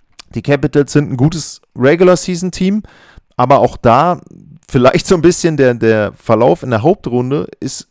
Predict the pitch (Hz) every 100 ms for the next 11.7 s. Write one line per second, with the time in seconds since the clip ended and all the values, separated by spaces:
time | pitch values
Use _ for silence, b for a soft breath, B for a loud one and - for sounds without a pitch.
0 | _ - 120 131 156 104 - 123 - 147
1 | 175 156 135 135 - 127 131 - 131 123
2 | 123 131 107 - 92 104 143 - 147 127
3 | 123 117 135 - 120 - 139 - 110 139
4 | 151 151 B B - 98 131 - - 143
5 | 139 - 107 110 127 127 95 120 - 139
6 | 123 - 143 151 143 135 139 - b b
7 | b _ - 139 135 - 120 123 127 165
8 | 190 170 143 175 - 151 139 120 117 113
9 | 120 110 113 107 - 135 143 160 127 139
10 | 170 180 - 165 165 165 165 - b b
11 | b b _ 143 135 131